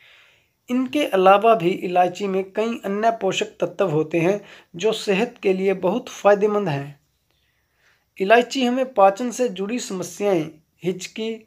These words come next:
सर्दी खांसी और गले की खराश, ब्लड प्रेशर कम करने में, अस्थमा, भूख को बढ़ाने,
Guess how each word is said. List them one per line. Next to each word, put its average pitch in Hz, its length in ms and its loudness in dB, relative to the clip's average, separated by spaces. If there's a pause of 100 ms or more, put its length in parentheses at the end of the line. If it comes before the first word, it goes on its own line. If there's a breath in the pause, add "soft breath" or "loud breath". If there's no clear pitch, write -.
(160)
सर्दी 170 460 -2
खांसी 214 600 -2 (180)
और 196 160 -6
गले 233 320 2
की 247 200 -6
खराश, 185 520 2 (180)
ब्लड 202 440 2
प्रेशर 196 540 4
कम 202 240 0
करने 196 380 -2
में, 202 240 -6 (440 loud breath)
अस्थमा, 196 460 4 (460 soft breath)
भूख 175 340 -6
को 220 160 6
बढ़ाने, 180 580 0